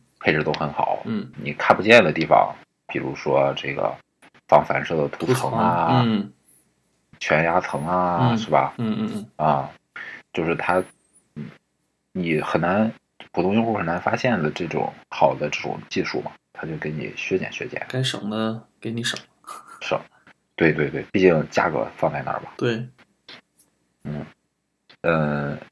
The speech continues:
Speaker 1: 一百二十八G 的才三千三百八十八。
Speaker 2: 嗯，嗯，嗯。
Speaker 1: 嗯，就是不能要什么自行车了。
Speaker 2: 嗯。
Speaker 1: 感觉特别像这两年这个车企哈，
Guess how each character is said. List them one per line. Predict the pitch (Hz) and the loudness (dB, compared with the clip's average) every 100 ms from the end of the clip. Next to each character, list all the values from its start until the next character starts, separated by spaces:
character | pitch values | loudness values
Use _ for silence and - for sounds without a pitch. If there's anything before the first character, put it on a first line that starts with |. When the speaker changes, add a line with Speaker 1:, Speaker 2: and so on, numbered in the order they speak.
| _ - | _ -6
Speaker 1:
一 | 80 | 2
百 | 69 | 4
二 | 82 | 4
十 | |
八 | 80 71 | 2 -2
G | - 69 | -2 -4
的 | 60 | -6
才 | - - - - - _ _ _ _ _ _ - | -2 0 0 -4 -8 _ _ _ _ _ _ -8
三 | 71 | -6
千 | - 71 | -6 -6
三 | - 73 | -2 -2
百 | 73 - - - | 0 -4 -4 -4
八 | 71 | -2
十 | |
八。 | 71 - - | -2 -4 -4
Speaker 2:
嗯， | 117 107 101 | -2 -2 -2
嗯， | 107 85 | -6 -6
嗯。 | 107 101 101 - _ _ _ - | -6 -6 -8 -14 _ _ _ -12
Speaker 1:
嗯， | 78 71 - _ - _ _ _ - | -10 -10 -14 _ -20 _ _ _ -10
就 | 78 | -8
是 | 78 | -6
不 | - 85 | 0 2
能 | 76 | 2
要 | 80 78 | 0 0
什 | 76 | -4
么 | |
自 | 80 | -4
行 | 73 76 | -4 -2
车 | 80 | 0
了。 | 76 - | -2 -2
Speaker 2:
嗯。 | 127 110 98 - - _ - - _ _ _ _ _ - | -4 -4 -6 -12 -20 _ -20 -20 _ _ _ _ _ -6
Speaker 1:
感 | 80 | -2
觉 | 82 | 0
特 | - 87 | 2 0
别 | 85 | 0
像 | 92 87 76 | -4 -6 0
这 | 95 | 4
两 | 76 65 | 4 2
年 | 60 73 80 - _ _ _ - - - | -4 -6 -8 -14 _ _ _ -14 -14 -8
这 | - | 0
个 | 85 | 0
车 | 78 - 98 | 4 6 6
企 | - - | 4 -2
哈， | - 69 - | 0 0 -2